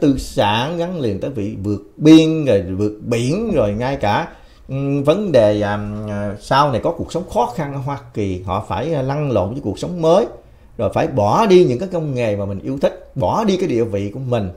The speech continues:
và giờ phải xuống đi làm công, làm thuê, làm mướn, làm đủ thứ chuyện. Dĩ nhiên là trong một cái trăn trở của một cái cuộc đời, nó có nhiều cái, ừm, cái trắc trở để cho người ta, ừm, cái lòng trắc ẩn đó,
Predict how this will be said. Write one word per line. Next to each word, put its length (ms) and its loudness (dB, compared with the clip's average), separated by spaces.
và 100 -6
giờ 240 -2
phải 100 -6
xuống 260 -2
đi 80 -2
làm 300 -4
công, 280 -2
làm 280 -4
thuê, 280 4
làm 260 0
mướn, 200 -2
làm 160 -4
đủ 120 -4
thứ 160 -6
chuyện. 180 -10
Dĩ 140 2
nhiên 320 2
là 180 4
trong 220 0
một 140 -2
cái 80 -8
trăn 260 -2
trở 320 2
của 60 -2
một 200 -2
cái 140 -10
cuộc 240 -2
đời, 280 4
nó 80 -4
có 140 -2
nhiều 500 0
cái, 160 -2
ừm, 180 -6
cái 180 2
trắc 200 -8
trở 220 -2
để 420 0
cho 160 0
người 420 -6
ta, 160 -4
ừm, 220 -4
cái 120 2
lòng 200 2
trắc 240 -4
ẩn 280 -4
đó, 140 -2